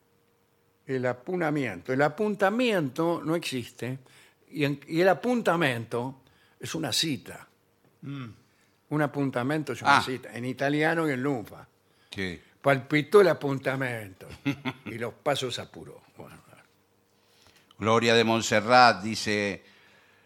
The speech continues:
Speaker 3: "Como veo, hace tiempo que compartimos la lectura de autores que nos marcaron. A usted, Miguel de Unamuno.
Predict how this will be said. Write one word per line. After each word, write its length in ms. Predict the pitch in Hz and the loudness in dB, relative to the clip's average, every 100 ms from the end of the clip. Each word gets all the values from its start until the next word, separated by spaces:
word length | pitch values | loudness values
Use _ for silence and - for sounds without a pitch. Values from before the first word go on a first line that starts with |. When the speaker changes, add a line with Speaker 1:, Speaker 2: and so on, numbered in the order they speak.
| _ _ _ - | _ _ _ -10
Speaker 3:
"Como 300 | 135 170 202 | -6 -2 2
veo, 240 | 233 220 | 4 4
hace 220 | 180 185 | 4 2
tiempo 480 | 165 220 233 202 190 | -4 -4 -4 -4 -4
que 100 | 160 | -4
compartimos 760 | - 156 156 165 160 220 196 156 | -4 -4 -2 -2 -4 -8 -4 2
la 80 | 147 | 2
lectura 500 | 147 147 202 190 165 | 2 -4 -4 0 2
de 60 | |
autores 480 | 156 147 147 214 180 | 2 -2 -2 0 0
que 120 | - 135 | 0 0
nos 180 | 139 | 2
marcaron. 1200 | 131 135 135 127 226 165 107 92 87 78 76 - _ _ _ - | 2 2 2 -2 4 6 6 4 -2 -8 -12 -20 _ _ _ 0
A 120 | 143 | 2
usted, 480 | 156 139 - 233 254 | 2 -4 0 0 2
Miguel 400 | 160 147 170 156 | 0 0 0 -4
de 60 | 156 | -4
Unamuno. 760 | 147 143 247 143 95 80 71 | -2 0 2 2 0 -4 -10